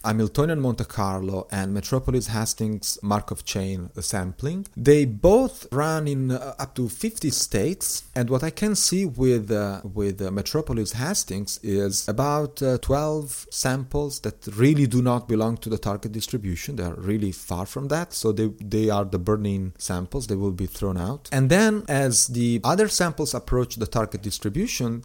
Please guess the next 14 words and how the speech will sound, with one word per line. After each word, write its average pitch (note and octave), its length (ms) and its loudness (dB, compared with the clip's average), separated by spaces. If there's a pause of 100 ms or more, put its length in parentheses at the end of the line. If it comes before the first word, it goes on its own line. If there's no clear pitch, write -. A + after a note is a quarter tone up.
they C3+ 180 6
are B2+ 160 4
following B2+ 880 2 (160)
kind C3+ 240 0
of A#2 140 0
a, G#2 420 0 (400)
kind C#3+ 220 -4
of A2 100 -2
a G2+ 60 -4
pattern. C3 640 -2
There G2 160 -2
is G#2 160 0
a, F#2+ 220 0
a F2+ 240 -2